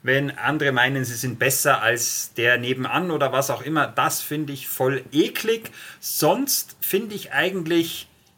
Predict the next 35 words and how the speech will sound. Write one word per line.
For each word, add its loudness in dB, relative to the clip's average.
nix -2
eklig. -6
Ich -8
kann 2
jetzt 0
auch -2
nicht -2
sagen, 2
ich -8
Fleisch 2
essen -2
ist -4
eklig, -2
weil 2
das -6
nicht -6
eklig 0
ist. 2
Ich -6
hab's 2
früher 0
selber 2
gemacht -2
und -4
ich -8
würde -4
nie -4
das 0
behaupten, 0
weil 2
ich -6
jetzt -4
vegetarisch -2
unterwegs -6
bin. -6